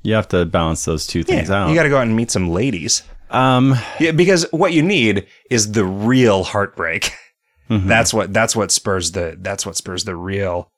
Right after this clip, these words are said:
Speaker 2: the serious works.
Speaker 1: I'm happiest when I'm with my family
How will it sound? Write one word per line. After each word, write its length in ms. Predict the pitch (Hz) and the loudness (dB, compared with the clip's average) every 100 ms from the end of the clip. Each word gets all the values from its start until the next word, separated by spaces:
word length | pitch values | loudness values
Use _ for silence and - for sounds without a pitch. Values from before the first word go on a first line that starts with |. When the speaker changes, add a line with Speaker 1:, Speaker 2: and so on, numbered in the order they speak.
| _ - | _ -8
Speaker 2:
the 140 | 95 | -4
serious 440 | - 87 82 78 | -2 -4 -6 -8
works. 380 | 90 82 - - _ _ _ _ - - - - - - - 123 | -6 -6 -6 -8 _ _ _ _ -14 -12 -14 -20 -20 -20 -6 2
Speaker 1:
I'm 220 | 139 143 | 4 4
happiest 800 | 117 147 147 160 151 156 - - | 2 2 2 2 2 2 -2 -2
when 340 | 127 120 107 | 0 2 2
I'm 260 | - 113 104 | 0 0 2
with 240 | 107 101 | 2 0
my 180 | 98 87 | -2 -2
family 640 | - 104 104 120 147 196 | -2 -2 0 0 0 -2